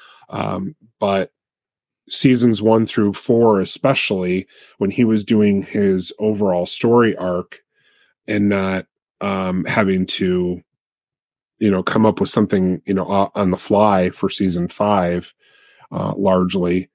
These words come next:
you know, he was able to do something that really was unique and, uh, exciting,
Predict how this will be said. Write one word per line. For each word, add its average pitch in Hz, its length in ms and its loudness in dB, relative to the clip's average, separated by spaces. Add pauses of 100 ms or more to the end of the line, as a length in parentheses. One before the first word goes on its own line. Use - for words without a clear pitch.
(160)
you 110 120 -2
know, 104 100 4
he 123 200 4
was 123 200 6
able 101 300 2
to - 200 -2
do 107 560 2
something 98 640 0
that 95 380 -2 (400)
really 110 600 2
was 95 540 -2
unique 101 680 0
and, 92 640 -4 (120)
uh, 92 200 -6
exciting, 98 760 2